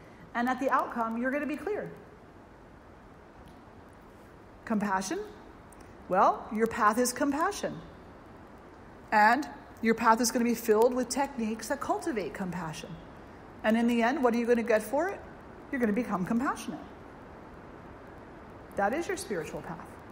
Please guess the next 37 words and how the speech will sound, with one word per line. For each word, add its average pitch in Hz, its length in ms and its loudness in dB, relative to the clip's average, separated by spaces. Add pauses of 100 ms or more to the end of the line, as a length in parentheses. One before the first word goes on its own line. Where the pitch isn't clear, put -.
(1120)
We 226 100 2
don't 269 220 2
need 339 180 -6
to 294 80 -6
look 262 220 0
further 262 380 -2
than 156 220 -10
that. 151 180 -10 (680)
We 233 100 0
really 262 280 0
don't. 202 320 -2 (640)
We 226 100 2
don't 269 200 2
need 294 160 0
to 277 80 -2
say, 240 260 2
"Well, 311 800 2 (1300)
you 233 120 -2
know," 180 440 -2 (920)
we 247 60 2
don't 302 160 4
need 392 140 -4
to 330 120 -2
reach 285 240 -4
for 254 120 -4
goals 220 380 2
that 214 100 -2
are 185 80 0
far, 233 400 2
far, 208 260 2
far 202 360 0
outside 208 580 2
of 185 80 -4
our 190 260 2
understanding 208 960 -4
and 190 140 -4
our 185 420 0